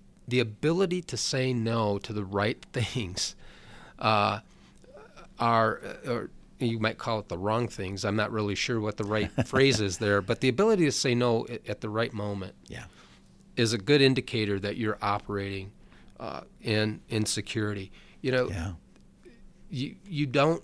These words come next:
Speaker 1: when you're secure, you don't allow other people to set your calendar.
Speaker 2: Right.
Speaker 1: Set your priorities.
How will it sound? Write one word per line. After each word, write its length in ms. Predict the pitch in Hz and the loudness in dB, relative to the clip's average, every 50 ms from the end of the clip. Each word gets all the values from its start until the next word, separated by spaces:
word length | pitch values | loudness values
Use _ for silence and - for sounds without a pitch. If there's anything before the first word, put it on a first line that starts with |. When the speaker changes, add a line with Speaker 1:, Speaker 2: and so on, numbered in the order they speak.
| - 170 | -4 0
Speaker 1:
when 140 | 139 135 151 | 0 2 4
you're 120 | 185 208 | 2 2
secure, 840 | - - - 170 - - - - 151 139 135 123 110 104 107 104 - - - - | 2 0 -2 -4 -4 -2 0 2 4 4 6 6 4 4 0 -2 -8 -14 -14 -6
you 120 | - 139 131 | -2 0 2
don't 220 | 120 139 147 147 | 2 4 4 4
allow 320 | 139 127 123 120 117 120 127 | 4 4 4 4 4 4 2
other 280 | - 120 117 117 110 | 0 0 -2 -2 -2
people 500 | - - - 127 117 113 - - 113 107 | -4 -6 -6 -6 -6 -6 -4 -6 -6 -6
to 640 | 101 - - - - 123 113 110 107 104 104 101 101 - - - - - - | -6 -8 -8 -6 -4 -2 -2 -2 -2 -2 -4 -6 -8 -10 -16 -20 -20 -14 -8
set 240 | - - 135 123 | -4 -2 -2 -2
your 120 | - 110 113 | -2 -4 -6
calendar. 560 | - - 113 107 110 110 110 101 98 90 - - - - - - - | -4 -2 0 0 0 0 -2 -4 -6 -8 -10 -14 -20 -20 -18 -10 -8
Speaker 2:
Right. 260 | 80 82 78 73 - - - - - - - - - - - - - - - - - - - | -6 -6 -6 -6 -10 -14 -20 -20 -20 -20 -20 -20 -20 -20 -20 -20 -20 -20 -20 -20 -20 -12 -6
Speaker 1:
Set 300 | - - - 127 123 - | -2 2 4 4 4 4
your 120 | 135 117 | 2 -4
priorities. 880 | - - - 113 107 113 110 113 117 117 110 104 101 104 - - - | -2 -2 0 2 4 4 4 4 4 4 2 -2 -6 -6 -10 -12 -14